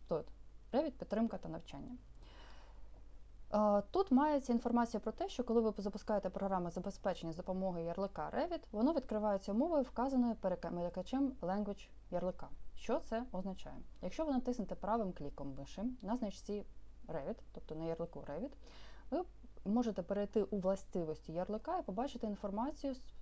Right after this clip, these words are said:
е, у графі «Об'єкт». Тобто це якраз, е, мова йдеться у цьому реченні про якраз ось цю графу. І змінивши, е, абревіатуру мови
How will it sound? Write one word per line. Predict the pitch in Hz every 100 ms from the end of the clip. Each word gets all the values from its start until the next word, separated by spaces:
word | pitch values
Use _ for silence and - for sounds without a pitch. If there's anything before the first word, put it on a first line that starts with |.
| -
е, | 190 185 185
у | 220 226
графі | - 185 - 311 339 - - -
«Об'єкт». | 240 180 156 - - - - - - - - - -
Тобто | 202 -
це | 240 294
якраз, | 240 208 208 - - -
е, | 196 180 175 175 - - - -
мова | 202 220 175
йдеться | 170 285 - 302 294 - -
у | 185
цьому | 185 - 196 185
реченні | 240 - 247 220 -
про | 196 196 190 -
якраз | 175 - 185 - -
ось | 202
цю | - 175 - - -
графу. | 165 190 - 370 - - - - - -
І | 277
змінивши, | 302 233 240 269 285 - 226
е, | 214 190 - 185 185 -
абревіатуру | 196 220 226 233 208 185 165 165
мови | 180 208 185 160